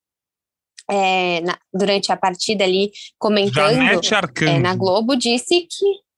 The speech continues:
Speaker 1: e desculpa, eu não lembrava o nome dela.
Speaker 2: Eu marquei
Speaker 1: É, ela
Speaker 2: porque
Speaker 1: disse à
Speaker 2: quando
Speaker 1: primeira
Speaker 2: foi,
Speaker 1: vista
Speaker 2: eu não tinha ouvido ela ainda alguma,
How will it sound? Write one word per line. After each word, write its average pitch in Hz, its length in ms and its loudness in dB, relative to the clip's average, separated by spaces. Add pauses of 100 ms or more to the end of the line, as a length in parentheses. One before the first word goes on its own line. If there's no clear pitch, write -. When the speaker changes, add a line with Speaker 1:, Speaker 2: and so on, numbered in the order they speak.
(720)
Speaker 1:
e 196 120 0
desculpa, 185 480 -4
eu 180 40 2
não 185 100 2
lembrava 196 360 0
o 196 40 -2
nome 190 200 0
dela. 170 220 -2 (260)
Speaker 2:
Eu 143 80 -2
marquei 170 420 2
Speaker 1:
É, 220 40 2
ela 220 120 0
Speaker 2:
porque 170 300 0
Speaker 1:
disse 143 120 -2
à 254 40 -2
Speaker 2:
quando 160 140 -2
Speaker 1:
primeira 214 280 0
Speaker 2:
foi, 233 100 -6
Speaker 1:
vista 285 320 -6 (200)
Speaker 2:
eu 143 80 -2
não 156 100 2
tinha 165 160 -4
ouvido 143 320 -2
ela 131 200 2
ainda 127 400 -4 (180)
alguma, 117 480 -8